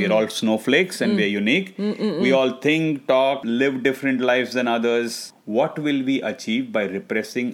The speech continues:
Speaker 1: our unique nature? That is his question.
Speaker 2: And we spoke about it in our last episode. We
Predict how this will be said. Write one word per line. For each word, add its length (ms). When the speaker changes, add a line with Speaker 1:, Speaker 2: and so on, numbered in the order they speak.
Speaker 1:
our 160
unique 280
nature? 340
That 140
is 120
his 140
question. 400
Speaker 2:
And 100
we 140
spoke 300
about 280
it 140
in 140
our 180
last 300
episode. 500
We 80